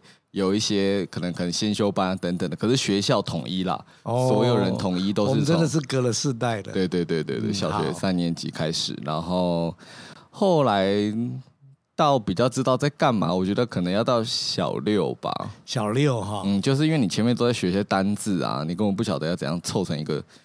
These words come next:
Speaker 1: 句子。
Speaker 2: 好，单字叫点，
Speaker 1: 嗯。
Speaker 2: 句子叫线。
Speaker 1: 嗯。
Speaker 2: 那你读了一个故事叫做网。
Speaker 1: 嗯，嗯。
Speaker 2: 啊，所以我们这个一样，商业周刊一样，我们先讲啊，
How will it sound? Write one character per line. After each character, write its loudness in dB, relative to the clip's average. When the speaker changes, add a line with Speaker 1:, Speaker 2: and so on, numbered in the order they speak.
Speaker 1:
句 0
子。 -10
Speaker 2:
好， 0
单 4
字 -2
叫 2
点， -8
Speaker 1:
嗯。 0
Speaker 2:
句 0
子 -4
叫 -2
线。 0
Speaker 1:
嗯。 -10
Speaker 2:
那 -6
你 -2
读 -2
了 2
一 2
个 -2
故 0
事 -4
叫 -4
做 -4
网。 -6
Speaker 1:
嗯， -2
嗯。 -8
Speaker 2:
啊， -12
所 0
以 2
我 -4
们 -2
这 -2
个 0
一 -4
样， 0
商 2
业 4
周 4
刊 4
一 0
样， 0
我 -2
们 -4
先 2
讲 -2
啊， -10